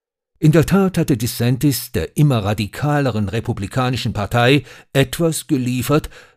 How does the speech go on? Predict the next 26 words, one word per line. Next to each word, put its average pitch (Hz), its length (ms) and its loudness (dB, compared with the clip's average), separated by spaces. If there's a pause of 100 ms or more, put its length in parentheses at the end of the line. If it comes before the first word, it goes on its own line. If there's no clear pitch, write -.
(120)
was 139 220 2
sie 139 180 0
seit 123 280 0
Jahren 165 380 6
nicht 107 260 0
mehr 95 160 0
gemacht 90 400 -4
hatte: 95 300 -8 (840)
konkrete 156 640 4
Politik. - 840 -2 (1080)
Während 160 340 6
der 151 80 6
vier 160 340 2
Trump-Jahre 123 840 0
bestand 127 380 -4
die 147 80 0
Partei 139 440 0
vor 165 220 -2
allem 139 300 2
aus 131 260 0
Lärm, 95 480 0 (600)
täglich 120 480 2
neue 120 380 2
Tabubrüche, 107 960 -4
Skandale, 107 1000 0
Kontroversen. 98 840 0